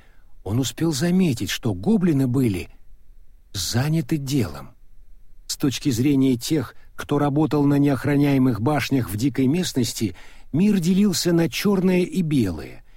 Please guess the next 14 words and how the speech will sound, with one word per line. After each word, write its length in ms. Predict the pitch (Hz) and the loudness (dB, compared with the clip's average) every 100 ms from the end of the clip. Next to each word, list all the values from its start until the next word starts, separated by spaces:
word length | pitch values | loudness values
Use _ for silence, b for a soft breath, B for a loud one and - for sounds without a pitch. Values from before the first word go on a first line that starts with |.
| - | -8
и 80 | 107 | -6
для 180 | 101 113 | -2 -2
этих 380 | - 160 - 110 | 2 0 2 -2
глубинников 800 | 110 120 117 196 156 120 113 - - - - - - | 0 0 2 2 2 0 -4 -6 -16 -20 -20 -18 -8
всё 220 | - 123 | -2 -2
только 340 | 151 143 - | 0 -2 -2
что 180 | 127 139 | -2 -4
почернело. 680 | 123 120 131 107 98 - - - - - - - - - - - - - - - - - - - - - - - - - | -4 -4 -2 -2 -4 -4 -12 -16 -18 -18 -18 -18 -20 -20 -18 -18 -18 -18 -20 -20 -20 -18 -16 -16 -16 -16 -16 -18 -20 -14
Железнодорожная 1080 | - - 147 156 127 151 151 160 135 131 139 | -8 -2 2 2 2 0 2 0 0 0 2
лихорадка, 920 | 135 127 139 135 196 180 - 117 90 b b b | 2 0 -2 0 0 -2 -2 -4 -4 b b b
уже 420 | - 160 151 175 131 | -6 -4 0 2 2
раскалившаяся 920 | 135 - 156 156 127 139 131 - 123 | 0 0 2 2 2 0 0 0 -2
до 120 | 123 | -2
красна, 720 | 123 123 117 - 160 208 165 | 0 0 0 0 2 2 0